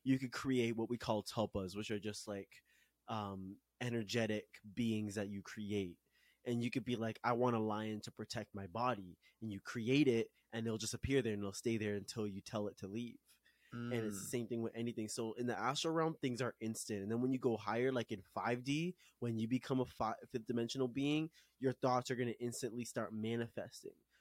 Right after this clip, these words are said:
Speaker 1: So even me, I'm trying to correct my thoughts, because I notice even me, I'm trying to chase thoughts away when that's not what you're supposed to do. You're supposed to accept them and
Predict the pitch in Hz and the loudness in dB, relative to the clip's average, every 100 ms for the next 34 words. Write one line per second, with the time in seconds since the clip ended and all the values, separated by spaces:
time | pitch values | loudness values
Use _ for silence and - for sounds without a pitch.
0 | _ - 139 123 113 - 143 151 131 135 | _ 0 4 4 4 -2 -2 2 4 6
1 | 143 120 120 - 131 123 - 123 110 113 | 4 4 -2 -2 0 0 -4 -4 -4 -4
2 | 104 123 - 107 98 - 113 120 104 98 | -6 -6 -4 -4 -4 -10 -6 -2 -2 -4
3 | - _ - 123 120 117 117 131 117 113 | -16 _ -2 2 2 2 -2 -2 0 2
4 | 127 117 95 117 - 131 113 - 131 123 | 2 0 -2 -6 -4 -2 -2 -4 -4 -4
5 | - 117 117 - 101 95 120 165 233 _ | -2 0 0 -4 -4 -2 0 -2 -6 _
6 | _ _ _ _ 131 127 117 110 117 - | _ _ _ _ 2 2 2 -2 -4 -2
7 | 123 123 117 - 113 - 104 120 113 107 | -2 0 -4 -4 -8 -8 -4 -2 -2 -2
8 | 123 - 107 - - 131 - 120 107 101 | -6 -8 -8 -8 -2 -2 0 -4 -2 -6
9 | - _ _ 123 117 | -10 _ _ -4 -2